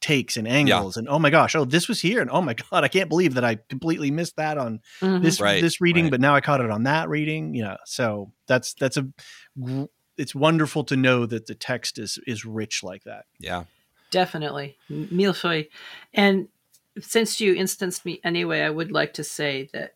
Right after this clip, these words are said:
Speaker 3: this is where Nienna's true purpose, which is the purpose of grief, is clearly spelled out, because the
Speaker 1: Mm.
Speaker 3: text says, "Then Manwë bade Yavanna and Nienna to put forth all their powers of growth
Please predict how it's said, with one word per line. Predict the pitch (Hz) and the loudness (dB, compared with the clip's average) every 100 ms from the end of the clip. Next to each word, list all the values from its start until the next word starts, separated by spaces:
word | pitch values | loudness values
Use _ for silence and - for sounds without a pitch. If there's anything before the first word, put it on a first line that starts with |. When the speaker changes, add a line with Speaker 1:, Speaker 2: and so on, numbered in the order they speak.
| _ | _
Speaker 3:
this | 180 185 - | -8 -6 -6
is | 170 - | -6 -8
where | 170 175 165 156 151 147 _ _ _ _ _ _ | -2 0 2 4 2 -2 _ _ _ _ _ _
Nienna's | 175 175 170 170 147 | -4 -2 -2 -4 -8
true | - - | -10 -14
purpose, | - 160 156 - - - - - _ _ _ | -8 -8 -8 -10 -14 -14 -14 -18 _ _ _
which | 160 - | -8 -6
is | 147 - - | -6 -6 -10
the | 151 | -6
purpose | 147 143 143 - | -6 -6 -10 -10
of | 151 | -10
grief, | - 139 - - | -8 -8 -10 -14
is | - | -16
clearly | - 160 139 143 | -8 -6 -6 -10
spelled | - 139 143 | -8 -6 2
out, | 190 101 - - | 2 2 -6 0
because | 147 135 117 | 2 2 0
the | |
Speaker 1:
Mm. | 98 | -2
Speaker 3:
text | 156 - - | -4 -4 -4
says, | 185 139 139 - - - - _ _ | 0 0 -2 -10 -20 -20 -20 _ _
"Then | 151 160 196 214 | -4 2 4 4
Manwë | 226 180 202 240 202 180 - 135 _ _ _ - | 2 2 2 2 0 -2 -6 -18 _ _ _ 0
bade | 175 202 196 | 2 2 0
Yavanna | - 175 175 196 196 185 - | -2 0 4 4 4 0 0
and | 165 165 147 | -4 -4 -6
Nienna | 165 170 170 165 151 135 | -4 0 0 -2 -6 -8
to | - | -14
put | - 208 196 | -8 -6 -6
forth | - 180 147 - _ _ _ - | -6 -4 -4 -6 _ _ _ 4
all | 170 208 | 6 6
their | 214 214 | 6 2
powers | 214 180 165 147 - | 0 -4 -2 -6 -8
of | 127 127 | -12 -12
growth | 147 175 269 - - | 0 2 2 -4 -18